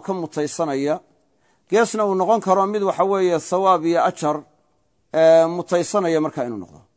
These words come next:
"وآخرون اعترفوا بذنوبهم خلطوا عملا صالحا وآخر سيئا عسى الله أن يتوب عليهم." Marka, ahlu sunna wal jamaaca waxay qabaan, ee, umuurahaasi ruuxa waa ku kulmi karaan.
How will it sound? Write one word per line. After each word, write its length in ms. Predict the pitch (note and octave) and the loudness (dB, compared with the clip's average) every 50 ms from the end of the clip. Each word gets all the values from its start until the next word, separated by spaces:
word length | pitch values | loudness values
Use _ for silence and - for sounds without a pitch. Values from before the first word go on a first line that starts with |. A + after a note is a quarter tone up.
| _ _ _ _ _ _ _ _ _ _ _ - | _ _ _ _ _ _ _ _ _ _ _ -6
"وآخرون 500 | A#2+ C3 C#3 C#3 - D3 D#3 E3+ E3+ E3 | 0 2 2 2 2 0 -2 -2 0 0
اعترفوا 500 | D#3+ D3+ D3+ - F3 E3+ E3 C#3 C#3+ D#3+ | 0 0 0 2 2 2 2 2 -2 -6
بذنوبهم 560 | D3 D3+ C#3 C#3+ D3+ D3+ D#3+ E3 E3 D3+ D3+ | -6 -6 -6 -4 -4 -4 -4 -2 -2 -4 -2
خلطوا 380 | C#3+ - F3+ E3+ D#3 D3+ E3+ D#3 | -2 0 0 0 0 0 0 0
عملا 500 | D3+ E3 E3 D#3 D3+ D3+ D3 C#3+ C#3 C#3 | 0 0 0 0 -2 -2 -2 -4 -4 -8
صالحا 500 | B2 - D#3 E3 F3 E3+ E3 D3 C3 D3+ | -6 0 2 4 4 4 2 -2 -2 -4
وآخر 580 | D3+ D3 D3 D3+ - D#3 F3+ - - D#3 D3+ D3 | -4 -2 -2 0 2 4 4 4 2 0 -2 -2
سيئا 540 | - - D#3+ D#3 D3+ D#3 F#3 F3 E3 D#3 D3 | -4 -4 -6 -6 -6 -4 -4 -2 -2 -2 -2
عسى 260 | D3 F#3 - - F3+ | -2 -4 -2 -2 -2
الله 400 | E3 D#3+ D#3+ E3+ D#3 D3+ - A2 | -2 0 0 0 0 0 -2 -4
أن 60 | F#3 | -4
يتوب 440 | F#3+ F3+ E3+ D#3+ C#3 - E3 D3+ D3 | -4 -4 -4 -4 -6 -6 -6 -4 -2
عليهم." 520 | D3 C3+ C#3 C#3 C#3 B2+ B2 C3+ A#2 F#2 - _ _ _ _ _ _ _ _ _ _ _ _ _ _ - | 0 0 0 -2 -2 -4 -6 -6 -8 -10 -14 _ _ _ _ _ _ _ _ _ _ _ _ _ _ -2
Marka, 200 | F3+ - G3+ G3 | 0 4 6 6
ahlu 160 | G#3 G#3 G3 | 6 6 4
sunna 260 | - A3 G#3+ G3+ F#3+ | -2 -4 -2 0 0
wal 120 | F#3 F#3+ F3 | 0 0 0
jamaaca 320 | D#3+ F3 F#3 F#3 E3+ E3+ | 0 0 2 4 4 4
waxay 180 | E3+ E3 E3+ D#3+ - - | 4 4 2 0 0 0
qabaan, 320 | D3+ C#3+ D3+ D#3 E3+ F#3 A#3+ - _ _ _ _ _ _ _ _ _ _ - | 4 6 6 6 6 4 0 -6 _ _ _ _ _ _ _ _ _ _ -6
ee, 580 | C#3 D3+ D#3 D#3+ E3 E3 E3 D#3+ D#3+ D#3 D3 C3+ - - - _ _ _ _ _ _ _ _ _ _ - | 0 4 6 8 10 10 10 10 10 8 8 4 0 -2 -8 _ _ _ _ _ _ _ _ _ _ -8
umuurahaasi 600 | E3+ E3 E3+ F#3 G#3 G3+ F3 E3 D#3 C#3 - D#3 D#3+ D#3+ | -6 -2 0 2 4 6 6 6 4 4 2 -4 -2 2
ruuxa 240 | F#3 F3 - D#3 D#3+ | 2 2 2 2 2
waa 120 | D#3+ D3+ | 2 2
ku 120 | - - E3 | 0 -2 -10
kulmi 280 | - D#3 C#3+ B2+ B2+ B2 | -10 -8 -8 -8 -8 -10
karaan. 320 | - B2+ A2+ G2+ F#2+ F2+ | -10 -8 -8 -8 -8 -8